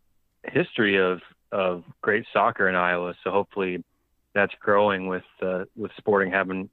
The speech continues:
an academy up there, or, uh, an affiliate up there that shoots into the academy anyways.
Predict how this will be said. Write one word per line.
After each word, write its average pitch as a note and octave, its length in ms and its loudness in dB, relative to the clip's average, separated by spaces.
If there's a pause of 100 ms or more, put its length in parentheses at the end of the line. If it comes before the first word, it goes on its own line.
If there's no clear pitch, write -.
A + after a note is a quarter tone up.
(120)
an - 80 -6
academy G2 440 -2
up F#2 200 -2
there, F#2 160 -2 (200)
or, F#2 240 -4 (200)
uh, F2+ 220 -4 (420)
an A2 60 -4
affiliate A2+ 380 4
up G2+ 200 2
there G2 220 2 (100)
that G#2+ 240 -4
shoots - 280 -6
into A2+ 200 -2
the F#2+ 80 0
academy F#2 340 -2
anyways. F#2 380 -2